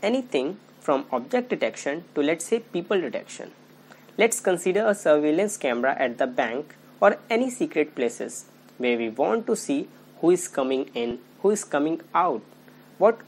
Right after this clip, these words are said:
all things that particular person is carrying with him, whether that is allowed to carry or not. So all that kind of surveillance data uses C N N to classify those people or object, to keep the data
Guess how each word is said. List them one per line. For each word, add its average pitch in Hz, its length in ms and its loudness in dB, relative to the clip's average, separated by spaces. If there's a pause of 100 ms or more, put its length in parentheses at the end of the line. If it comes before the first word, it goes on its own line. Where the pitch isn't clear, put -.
(100)
all 240 240 4
things 175 360 0
that 170 260 -2
particular 208 440 4
person 180 400 0
is 180 120 -2
carrying 151 480 2
with 131 180 0
him, 120 280 -6 (320)
whether 165 220 4
that 165 220 4
is 156 120 -4 (100)
allowed 131 460 4
to 185 100 0
carry 160 460 2
or 120 140 -2
not. 95 220 -8 (680)
So 147 220 2 (100)
all 226 260 6
that 190 260 2
kind 135 260 2
of 143 100 0
surveillance 143 520 2
data 120 500 -2
uses 127 340 -4
C - 280 -6
N 139 160 0
N 110 200 -8 (340)
to 180 80 -4
classify 220 580 0 (160)
those 226 260 0
people - 580 -2
or 143 160 2
object, 127 440 0 (400)
to 151 80 -4
keep 220 340 -2
the 220 100 6
data 139 460 0